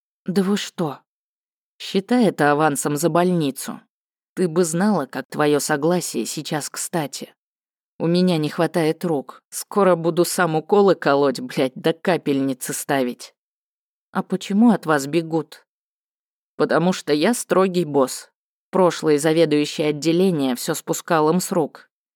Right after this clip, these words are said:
Он интересовался только молоденькими медсёстрами, ординаторами и практикантками, а на остальных ему было наплевать. Развёл бардак».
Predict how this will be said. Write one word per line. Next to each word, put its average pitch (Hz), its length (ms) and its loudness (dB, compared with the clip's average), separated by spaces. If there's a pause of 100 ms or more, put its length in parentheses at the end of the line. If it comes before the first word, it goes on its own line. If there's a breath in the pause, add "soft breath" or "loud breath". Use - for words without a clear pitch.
(200)
Он 202 200 0
интересовался 180 840 0
только 165 340 -2
молоденькими 165 680 2
медсёстрами, 160 840 -2
ординаторами 147 880 0
и 156 40 -4
практикантками, 156 1080 -2 (340)
а 175 180 0
на 202 160 2
остальных 196 600 0
ему 156 260 -2
было 147 280 2
наплевать. 147 720 -2 (260)
Развёл 170 440 2
бардак». 143 640 -4